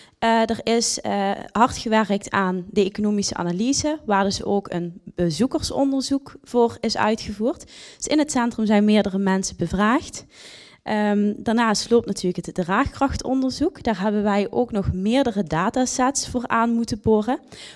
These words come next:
Waaronder, zoals net, eh, gepresenteerd, eh, de data rondom de toeristische woningverhuur. Eh, en daarnaast, eh, zijn we ook voor de zomer nog druk aan de slag geweest met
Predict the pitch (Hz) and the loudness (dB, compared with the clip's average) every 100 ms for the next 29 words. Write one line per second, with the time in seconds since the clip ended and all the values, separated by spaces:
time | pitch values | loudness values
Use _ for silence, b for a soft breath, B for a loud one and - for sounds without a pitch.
0 | B 214 - 262 254 226 208 202 220 208 | B 4 6 4 2 0 0 0 2 2
1 | 214 - 208 196 196 202 b b b 214 | 2 0 2 2 0 -4 b b b -2
2 | - 240 220 220 247 240 214 - 208 196 | 0 0 0 0 2 2 2 -2 -2 -2
3 | 190 190 220 254 220 185 202 196 196 - | 0 4 4 4 2 0 -2 -2 -4 -2
4 | 190 214 208 185 175 160 180 214 226 247 | 0 0 0 -2 -2 0 2 2 2 2
5 | 240 233 247 381 - - B B B B | 2 2 2 0 -6 -16 B B B B
6 | B B B B B _ _ _ _ _ | B B B B B _ _ _ _ _
7 | _ - 226 220 226 233 226 202 190 202 | _ -4 0 2 0 0 0 0 2 0
8 | - - - - - - 214 214 - 190 | 0 -4 -6 -10 -8 0 0 0 -4 -2
9 | 220 233 - 226 233 - - 262 254 220 | 2 2 2 0 0 -4 2 2 2 2
10 | 240 240 240 226 220 - 202 240 254 - | 4 4 0 -2 -4 -4 0 2 2 2
11 | 220 214 - 214 214 226 208 202 208 - | 0 0 0 2 2 2 2 2 -2 -6
12 | 190 185 185 | -2 -2 -2